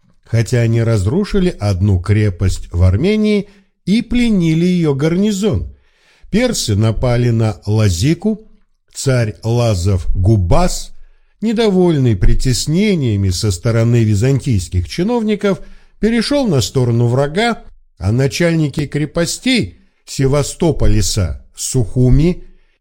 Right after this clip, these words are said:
и Питиунта Пицунды, боясь быть отрезанными наступавшим врагом, сожгли порученные им города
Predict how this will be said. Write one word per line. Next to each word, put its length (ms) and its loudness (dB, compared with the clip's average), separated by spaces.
и 260 -2
Питиунта 1400 -2
Пицунды, 800 -2
боясь 500 2
быть 440 0
отрезанными 1120 0
наступавшим 920 -2
врагом, 480 0
сожгли 920 0
порученные 840 0
им 320 -2
города 600 -2